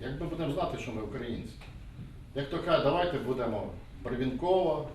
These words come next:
Вишнева, Веселкова. То можна тоді нумерувати один, два, три, чотири, п'ять, шість і так далі. І ще простіше буде. Якщо прийдуть росіяни, не поможе, що вона Барвінкова, Квітанкова чи Каштанова.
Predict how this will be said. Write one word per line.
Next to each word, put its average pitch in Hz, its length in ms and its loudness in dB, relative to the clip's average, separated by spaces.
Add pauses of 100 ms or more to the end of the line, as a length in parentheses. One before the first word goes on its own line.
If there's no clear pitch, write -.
Вишнева, 147 600 0 (600)
Веселкова. 127 760 0 (540)
То - 80 -4
можна 403 240 2
тоді 185 240 2
нумерувати 151 640 6
один, 131 260 2
два, 123 140 2
три, 123 240 -2
чотири, - 260 -2
п'ять, 92 300 -4
шість 135 280 -6
і - 40 -6
так - 240 -6
далі. 208 300 -4 (580)
І - 20 -8
ще 156 160 0
простіше 135 520 -2
буде. 104 280 -6 (920)
Якщо 175 240 -2
прийдуть 180 380 4
росіяни, 190 500 4
не 180 100 4
поможе, 180 460 4
що 127 140 -2
вона 135 200 6
Барвінкова, 156 800 4 (480)
Квітанкова 139 800 4 (140)
чи 127 200 0 (300)
Каштанова. 147 720 2